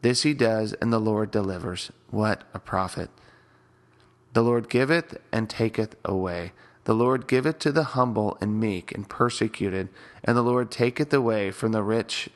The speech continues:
and powerful, greedy and violent."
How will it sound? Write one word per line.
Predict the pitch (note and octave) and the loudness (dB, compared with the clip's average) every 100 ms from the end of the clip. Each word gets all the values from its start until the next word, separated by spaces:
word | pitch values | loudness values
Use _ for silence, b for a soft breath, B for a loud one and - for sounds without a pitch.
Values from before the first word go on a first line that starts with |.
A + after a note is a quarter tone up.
| _ | _
and | A2 A2 | -4 -2
powerful, | A2+ G#2 F#2+ - F#2+ F#2+ - _ | 2 2 0 -2 -2 -2 -8 _
greedy | - G#2+ G#2 G#2 G2 G2+ _ - | -2 0 0 -2 -6 -8 _ -6
and | G2 | -6
violent." | F#2+ F#2+ E2+ F2 - | -4 -6 -6 -8 -12